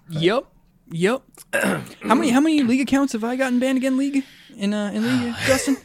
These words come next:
Speaker 1: Huh,
Speaker 2: I don't
Speaker 1: is
Speaker 2: know,
Speaker 1: that
Speaker 2: I don't know, I don't know.
Speaker 1: Hmm, yeah, okay.
Speaker 2: I don't know, I don't know. Okay.
Speaker 1: Mm, mm.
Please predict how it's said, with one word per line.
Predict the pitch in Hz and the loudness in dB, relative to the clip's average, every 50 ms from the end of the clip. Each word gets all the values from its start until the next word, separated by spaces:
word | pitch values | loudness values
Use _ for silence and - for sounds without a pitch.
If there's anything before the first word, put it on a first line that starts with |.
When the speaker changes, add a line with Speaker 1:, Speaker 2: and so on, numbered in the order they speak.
| _ _ _ _ _ _ _ _ _ _ - | _ _ _ _ _ _ _ _ _ _ -4
Speaker 1:
Huh, | 269 277 - | -2 -2 -2
Speaker 2:
I | 208 240 | -2 -4
don't | 269 247 214 | -4 -4 -4
Speaker 1:
is | 208 - | -2 -2
Speaker 2:
know, | 262 | -2
Speaker 1:
that | 254 247 | -2 -2
Speaker 2:
I | 247 - | -4 -10
don't | - - | -14 -16
know, | 226 - - | -18 -20 -20
I | - 214 | -20 -20
don't | 226 - - - - | -20 -20 -18 -8 -4
know. | 233 208 | -4 -2
Speaker 1:
Hmm, | 131 127 | -2 -2
yeah, | 147 190 202 196 - 147 | -2 -4 -4 -6 -8 -10
okay. | 143 - 123 117 - - _ _ _ _ _ _ _ - | -10 -10 -10 -12 -14 -18 _ _ _ _ _ _ _ -10
Speaker 2:
I | 107 95 | -10 -10
don't | 87 - | -10 -14
know, | - | -20
I | - - - | -20 -20 -20
don't | _ - - - | _ -10 -6 -4
know. | 190 180 | -4 -4
Okay. | - - _ _ _ _ - - | -4 -8 _ _ _ _ -10 -8
Speaker 1:
Mm, | 160 | -8
mm. | 117 | -8